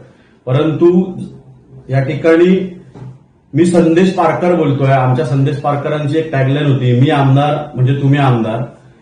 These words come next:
या त्यांच्या व्हॉइस कॉलमध्ये कुठल्याही प्रकारचं निशाणीचा उल्लेख ते करत नाहीये आणि मतदारांची दिशाभूल करतायत आणि सांगतात, "मी संदेश पारकर बोलतोय." संदेश पारकरचा सहा नंबरला जी काय, अ,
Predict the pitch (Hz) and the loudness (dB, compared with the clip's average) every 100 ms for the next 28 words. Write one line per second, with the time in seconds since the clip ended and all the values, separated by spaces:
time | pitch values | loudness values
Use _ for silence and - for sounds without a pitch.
0 | _ 135 156 - 156 170 170 320 - - | _ -2 0 0 0 2 2 0 -4 -8
1 | - 135 - - 131 151 180 175 175 170 | -8 -10 -12 -8 -2 0 0 2 2 2
2 | 147 139 123 143 143 170 180 165 160 170 | 2 -2 -2 -6 -4 -2 0 -2 -2 -2
3 | - 180 165 196 190 185 202 180 180 175 | 0 2 2 2 2 2 2 2 2 -2
4 | 180 175 156 135 127 101 92 - - 127 | -2 -2 -2 -2 -4 -4 -4 -8 -6 -4
5 | 143 139 156 156 160 165 147 165 156 165 | -2 -2 0 0 0 0 -2 0 2 2
6 | 135 101 110 120 - - _ - 135 143 | 0 -2 -4 -6 -8 -18 _ -6 -4 -2
7 | 143 156 165 170 147 151 170 165 147 143 | -2 0 2 2 0 0 0 0 -2 0
8 | 175 - 139 123 127 - 131 131 147 - | 0 0 0 2 2 0 0 0 0 -2
9 | 139 127 143 143 151 135 139 143 135 127 | -4 -2 -4 -4 -4 -2 -2 0 0 2
10 | 131 131 143 - - - _ _ _ 123 | 2 0 -2 -4 -12 -20 _ _ _ -6
11 | 135 156 156 151 - 127 | 0 2 0 -2 -8 -2